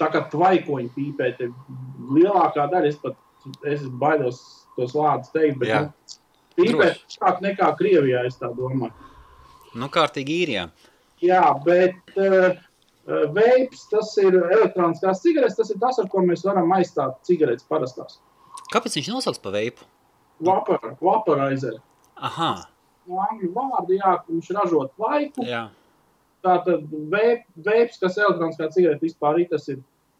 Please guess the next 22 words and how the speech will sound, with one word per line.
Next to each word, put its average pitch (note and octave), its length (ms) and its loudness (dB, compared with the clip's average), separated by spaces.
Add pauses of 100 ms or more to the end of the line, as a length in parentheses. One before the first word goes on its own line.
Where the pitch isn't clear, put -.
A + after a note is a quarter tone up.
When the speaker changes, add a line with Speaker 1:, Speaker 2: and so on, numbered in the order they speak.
(140)
Speaker 1:
ā, C3 480 -2
bloks, F3 580 0
bateriju A3+ 560 -4
bloks B3+ 460 -2 (120)
un D4 400 -6
iztvaicētājs. C#3 920 -4 (1500)
Tas A#3 200 2
ir, F#3 140 0
tā G#3 160 -2
ir G#3 140 2
elektroniskā D#3 480 -2
cigarete. - 360 -12 (180)
Speaker 2:
Aha, G#2+ 320 -12 (340)
ok. A2+ 180 -20 (480)
Nu, A2+ 100 -16
tev D3 180 0
rokās, D3 400 -2
es - 100 -8
skatos, D#3+ 380 -4
tāds A#2 260 -8
nopietns C3+ 520 -6
agregāts. F2+ 640 -6